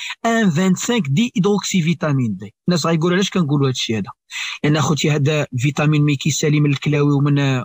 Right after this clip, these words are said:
ومن الكبدة، كي خصها تكون عندك لا تيرويد وبالخصوص الباغا تيرويد.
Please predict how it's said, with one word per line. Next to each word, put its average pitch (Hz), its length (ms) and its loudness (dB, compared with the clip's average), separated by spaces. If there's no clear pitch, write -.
ومن 131 260 2
الكبدة، 143 460 0
كي - 280 0
خصها - 280 -4
تكون 151 260 0
عندك 143 400 2
لا 147 160 2
تيرويد 147 480 2
وبالخصوص 165 720 0
الباغا 190 540 0
تيرويد. 147 500 0